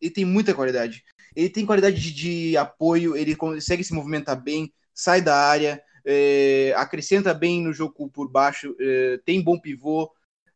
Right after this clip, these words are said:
né? É veloz, sabe a-, fazer o facão, sabe atacar o espaço,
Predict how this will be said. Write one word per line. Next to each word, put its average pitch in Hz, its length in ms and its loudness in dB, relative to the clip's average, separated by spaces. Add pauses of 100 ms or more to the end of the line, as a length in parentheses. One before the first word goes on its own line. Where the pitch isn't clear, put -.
(100)
né? 143 260 0
É 185 120 6
veloz, 160 640 2
sabe 180 420 2
a-, 147 120 2
fazer 147 260 -2
o 156 60 -4
facão, 156 440 -4
sabe 180 260 0
atacar 165 340 0
o 156 60 0
espaço, 165 640 0